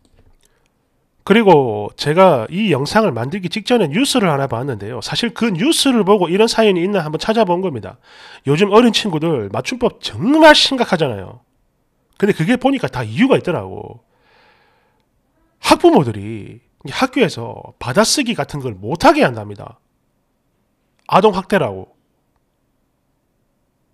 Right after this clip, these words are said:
아마 유튜브에 받아쓰기, 아동학대 이렇게 검색해보면 뉴스 나올 겁니다. 자기애 괴롭힌다 이거지. 그러니까 일기 쓰는 거, 뭐, 이-,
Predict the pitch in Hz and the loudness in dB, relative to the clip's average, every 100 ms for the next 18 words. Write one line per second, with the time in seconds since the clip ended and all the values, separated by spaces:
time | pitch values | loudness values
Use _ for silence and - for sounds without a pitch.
0 | _ _ _ _ 147 202 170 190 254 240 | _ _ _ _ 0 2 2 0 2 2
1 | 214 214 123 101 - _ _ _ _ _ | 2 0 -4 -8 -18 _ _ _ _ _
2 | - 139 185 240 269 226 190 104 - 143 | -2 4 6 4 2 -4 -4 -6 -4 -2
3 | 226 226 240 190 233 190 147 156 202 180 | 0 0 -2 -2 -2 -4 -6 -2 -2 -2
4 | 190 151 214 170 131 180 214 131 90 120 | -4 -6 -4 -4 -4 -2 -4 -6 -10 -20
5 | _ _ _ _ _ _ _ _ _ _ | _ _ _ _ _ _ _ _ _ _
6 | _ _ _ _ _ _ _ _ _ - | _ _ _ _ _ _ _ _ _ 0
7 | 185 214 233 185 185 240 202 123 117 127 | 2 4 2 2 0 -2 -4 -6 -6 -10
8 | 110 151 - 208 240 247 247 175 135 104 | -10 -12 -4 0 2 0 -2 -4 -6 -10
9 | 98 101 120 151 110 - | -14 -18 -14 -14 -14 -18